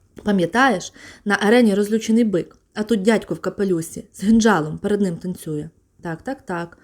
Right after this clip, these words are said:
А потім раз, бик, беркиць і оплески. «Ага, класнючо. Але це ж убивати треба. Хто ж нам дозволить убивати поголів'я?» «Тю, дурний, убивати. Це тобі що,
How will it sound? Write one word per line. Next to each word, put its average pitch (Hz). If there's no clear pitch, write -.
А -
потім 170
раз, 226
бик, 202
беркиць 214
і 208
оплески. 170
«Ага, 240
класнючо. 220
Але 190
це 233
ж 226
убивати 202
треба. 170
Хто 220
ж 226
нам 226
дозволить 190
убивати 170
поголів'я?» 165
«Тю, 170
дурний, 185
убивати. 196
Це 254
тобі 254
що, -